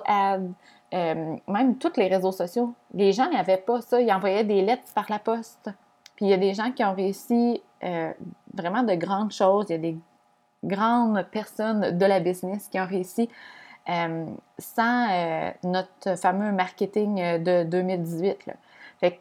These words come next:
c'est sûr que du marketing, ça peut nous aider. Assurément, ça peut nous aider. Mais notre mindset, notre force interne,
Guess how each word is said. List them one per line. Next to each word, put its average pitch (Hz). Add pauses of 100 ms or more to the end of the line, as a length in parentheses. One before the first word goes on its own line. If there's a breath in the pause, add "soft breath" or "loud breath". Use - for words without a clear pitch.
(140)
c'est -
sûr 330
que 185
du 175
marketing, 180
ça 175
peut 180
nous 175
aider. 160
Assurément, 196
ça -
peut 180
nous 170
aider. 165 (480 soft breath)
Mais 208 (960)
notre 190
mindset, 190
notre 175
force 226 (140)
interne, 202